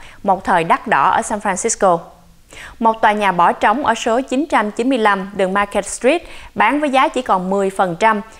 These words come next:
so với trước đó, trong khi tỷ lệ văn phòng bỏ trống ở thành phố ở mức cao kỷ lục ba mươi sáu chấm sáu phần trăm. Theo ông Coleman,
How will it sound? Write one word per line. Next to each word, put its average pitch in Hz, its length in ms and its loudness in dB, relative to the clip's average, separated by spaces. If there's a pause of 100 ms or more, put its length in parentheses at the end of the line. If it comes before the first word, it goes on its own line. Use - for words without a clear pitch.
(120)
so 220 240 0
với 233 140 2
trước 285 200 -4
đó, 214 320 2 (260)
trong 254 140 0
khi 254 120 2
tỷ 233 160 0
lệ 190 140 4
văn 226 160 -6
phòng 165 200 -2
bỏ 160 160 2
trống 233 260 0
ở 285 100 -2
thành 180 160 -6
phố 190 300 2
ở - 100 2
mức 285 220 -4
cao 190 180 2
kỷ 175 160 -2
lục 226 240 2 (260)
ba 196 140 2
mươi 185 100 -4
sáu 202 200 0
chấm 233 160 -8
sáu 226 160 -2
phần 165 240 -4
trăm. 170 180 2 (840)
Theo 277 140 2
ông 226 140 2 (100)
Coleman, 208 420 2